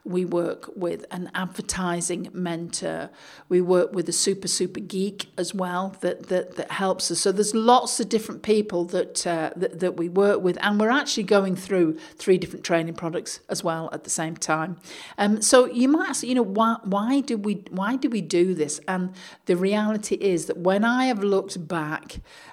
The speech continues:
and tracked our most successful years and when we've had a spurt in growth, there's always a correlation to working with a mentor versus trying to go it alone. I always say to Sharon,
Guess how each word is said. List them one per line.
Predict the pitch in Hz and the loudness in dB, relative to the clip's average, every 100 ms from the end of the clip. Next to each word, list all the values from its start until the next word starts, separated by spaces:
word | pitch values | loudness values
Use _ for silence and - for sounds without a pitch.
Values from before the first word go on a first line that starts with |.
| - | -10
and | 170 170 | -8 -6
tracked | - 175 175 - - | -4 -4 -4 0 0
our | 175 165 | 0 -4
most | 165 160 160 | -4 -6 -6
successful | - - 160 143 - 196 | -8 -6 -6 -8 -10 -8
years | 214 208 208 208 196 | 2 6 8 6 4
and | 185 165 | 0 -2
when | 156 | -2
we've | 156 | -4
had | 156 160 | -4 -8
a | |
spurt | 156 - - 165 165 | -6 -6 -2 -2 -2
in | 170 175 | -8 -12
growth, | - 185 190 190 185 180 185 - - - - | -10 0 2 4 6 4 0 -14 -20 -20 -8
there's | - 190 185 | 4 4 4
always | - 208 214 220 202 196 190 | 8 10 12 12 10 8 8
a | - 175 | 2 -2
correlation | 160 - - 175 170 170 196 202 196 - 160 151 180 185 - - - - | -4 -6 -2 2 4 4 6 4 4 0 0 -6 -6 -8 -10 -20 -20 -12
to | - - - 175 165 170 - | -2 0 2 4 4 0 -4
working | 180 180 190 190 202 185 | 2 6 6 6 0 0
with | 175 156 | 0 0
a | |
mentor | 170 170 170 175 - - 165 135 - - - - | 0 0 0 0 0 -2 -4 -6 -10 -18 -20 -4
versus | 165 175 160 185 165 - - | 4 4 4 2 0 -2 -6
trying | - 190 170 165 | -2 -2 -2 -4
to | 170 | -6
go | 175 170 | -4 -4
it | 170 | -2
alone. | 180 175 170 | 0 2 2
I | 185 208 | 0 0
always | 269 311 | 2 2
say | - 240 247 269 269 - | 4 4 4 0 -6 -18
to | - | -10
Sharon, | 208 220 208 208 | -6 -2 -2 -4